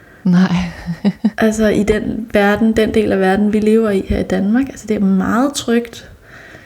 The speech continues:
Speaker 2: Der, der kan være alt muligt, der gør, at man har haft forfærdelige ting i sit liv, men hvis man kigger sådan lidt historisk på det, øh,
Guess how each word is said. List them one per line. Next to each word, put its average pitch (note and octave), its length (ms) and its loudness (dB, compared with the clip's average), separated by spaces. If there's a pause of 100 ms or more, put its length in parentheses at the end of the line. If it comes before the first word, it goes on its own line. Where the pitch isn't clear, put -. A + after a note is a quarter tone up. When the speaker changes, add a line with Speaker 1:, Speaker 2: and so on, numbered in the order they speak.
(560)
Speaker 2:
Der, - 60 -8 (140)
der F#3 60 -2
kan F3 140 -8
være - 160 -2
alt G3 220 2
muligt, F#3 480 0
der F3+ 60 2
gør, F3 240 2
at F#3 100 2
man F3+ 160 0
har F3 280 -6 (180)
haft - 460 -6 (140)
forfærdelige G3 600 0 (260)
ting F3 260 -2
i - 20 0
sit G3 220 -2
liv, A#3 220 2 (140)
men G3+ 640 2 (720)
hvis - 180 -8
man G3 80 0
kigger A3 200 4
sådan A3+ 120 2
lidt G3 120 2
historisk A3 600 -2
på F#3+ 160 -2
det, G3 120 -2 (1600)
øh, F#3 380 -6